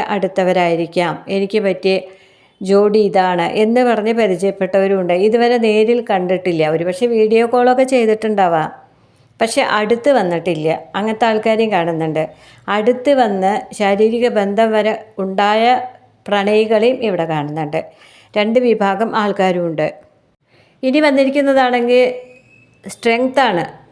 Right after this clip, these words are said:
ഇവിടെ പോസിറ്റീവായ മെസ്സേജ് തരാനുള്ളത്, നിങ്ങൾ രണ്ടുപേരും ഒരുമിച്ച് നിന്ന് കഴിഞ്ഞാൽ നിങ്ങൾക്ക് പ്രശ്നങ്ങളെ അതിജീവിക്കാൻ കഴിയുമെന്നാണ്. മുന്നോട്ട് പോകാൻ കഴിയും. കുറച്ച് പോസിറ്റീവ് എനർജിയുടെ കുറവ് നിങ്ങളുടെ ഭാഗത്തുണ്ട്. അവർ പോസിറ്റീവായാണ്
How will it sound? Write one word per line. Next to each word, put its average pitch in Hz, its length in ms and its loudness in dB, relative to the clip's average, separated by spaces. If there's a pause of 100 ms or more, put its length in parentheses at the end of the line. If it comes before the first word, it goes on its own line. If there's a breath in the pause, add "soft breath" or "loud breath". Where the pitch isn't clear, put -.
(240)
ഇവിടെ 294 280 2 (640)
പോസിറ്റീവായ 269 640 2 (120)
മെസ്സേജ് 240 420 2
തരാനുള്ളത്, 202 640 0 (580 loud breath)
നിങ്ങൾ 285 200 4 (120)
രണ്ടുപേരും 294 580 2 (120)
ഒരുമിച്ച് 254 480 0
നിന്ന് 247 300 2
കഴിഞ്ഞാൽ 196 440 0
നിങ്ങൾക്ക് 226 360 -2
പ്രശ്നങ്ങളെ 247 540 0 (140)
അതിജീവിക്കാൻ 240 680 -2
കഴിയുമെന്നാണ്. 208 640 0 (640 soft breath)
മുന്നോട്ട് 269 360 2 (100)
പോകാൻ 262 360 4
കഴിയും. 202 380 0 (420 soft breath)
കുറച്ച് 262 240 2 (100)
പോസിറ്റീവ് 285 580 2
എനർജിയുടെ 262 460 2
കുറവ് 233 220 2 (100)
നിങ്ങളുടെ 233 340 2
ഭാഗത്തുണ്ട്. 190 520 0 (320)
അവർ 220 120 0 (140)
പോസിറ്റീവായാണ് 254 800 2